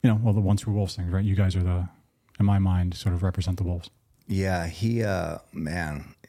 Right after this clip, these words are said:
Speaker 2: he's just iconic. Everybody knows Jim Shockey, but now, and it's like, it's weird how <clears throat> time passes and people get older and things change.
Speaker 1: Yeah.
Speaker 2: And, like, there's sometimes I even think that,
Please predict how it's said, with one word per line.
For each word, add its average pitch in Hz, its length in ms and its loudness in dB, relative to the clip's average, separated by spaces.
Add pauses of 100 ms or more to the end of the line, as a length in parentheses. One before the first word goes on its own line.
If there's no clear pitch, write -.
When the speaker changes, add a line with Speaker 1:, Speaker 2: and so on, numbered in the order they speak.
(360)
Speaker 2:
he's 98 220 0
just 90 180 -8
iconic. 73 640 -6
Everybody 82 480 -4
knows 78 280 -4
Jim 71 240 -8
Shockey, 80 500 -6
but 73 300 -8 (480)
now, 92 680 -2
and 110 120 2
it's 107 120 -4
like, 92 200 -10 (160)
it's 107 180 -4
weird 113 360 -2
how 87 420 -2 (500)
<clears throat> 135 400 2
time 110 400 0
passes 95 800 -4 (340)
and 90 500 -2 (500)
people 98 260 0
get 95 200 0
older 82 640 -2 (180)
and 87 160 -4
things 92 300 -6
change. 101 640 -2
Speaker 1:
Yeah. 90 180 2 (220)
Speaker 2:
And, 101 120 0
like, 98 220 -4 (360)
there's 98 200 -2
sometimes 110 460 -4
I 95 140 -6
even 90 280 -4
think 90 340 -4
that, 80 240 -4